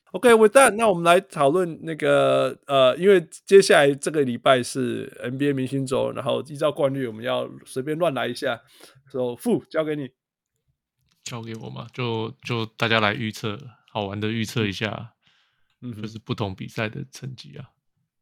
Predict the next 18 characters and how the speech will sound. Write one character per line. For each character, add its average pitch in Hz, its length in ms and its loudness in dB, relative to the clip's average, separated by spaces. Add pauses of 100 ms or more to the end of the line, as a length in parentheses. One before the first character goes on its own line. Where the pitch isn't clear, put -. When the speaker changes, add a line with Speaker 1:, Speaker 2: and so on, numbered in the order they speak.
(320)
Speaker 1:
Yeah, 107 300 -12
yeah. - 200 -16 (240)
Speaker 2:
那 - 640 -12 (120)
一 135 100 -14
个 123 320 -8 (220)
先 127 360 -10
从， 101 600 -10 (1040)
呃， 143 180 -14
这 139 100 -20
什 117 80 -12
么 113 120 -8
Rising 120 360 -2
Star 120 160 -4
啊， - 180 -2
新 120 260 -6
人 104 240 -6
赛 110 140 -4
啊 120 200 -6